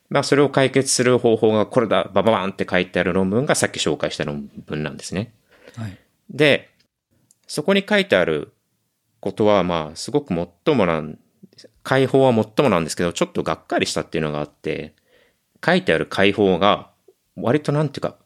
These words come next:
Speaker 1: う-、うーんみたいな感じで、えーと、
Speaker 2: おう。
Speaker 1: 今から紹介すると、まず、えーと、つまらない返事、さっき言っ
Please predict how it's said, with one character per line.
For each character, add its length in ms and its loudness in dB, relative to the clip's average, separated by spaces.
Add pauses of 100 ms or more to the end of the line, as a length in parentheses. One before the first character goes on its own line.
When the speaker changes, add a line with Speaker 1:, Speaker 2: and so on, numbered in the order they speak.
(200)
Speaker 1:
う-、 140 2
う 40 0
ー 380 4
ん 60 4
み 100 0
た 100 -4
い 20 0
な 100 -2
感 220 -4
じ 120 -12
で、 400 -6
え 120 0
ー 100 -2
と、 80 -2
Speaker 2:
お 20 0
う。 60 0
Speaker 1:
今 160 0
か 100 -2
ら 60 -4
紹 320 -2
介 180 2
す 140 -6
る 100 -4
と、 400 0 (420)
ま 140 2
ず、 340 2 (500)
え 220 0
ー 40 -10
と、 120 -10 (360)
つ 140 0
ま 140 4
ら 100 4
な 120 2
い 60 -2
返 200 -6
事、 120 -2
さ 140 0
っ 100 -6
き 140 -2
言 100 -14
っ 40 -20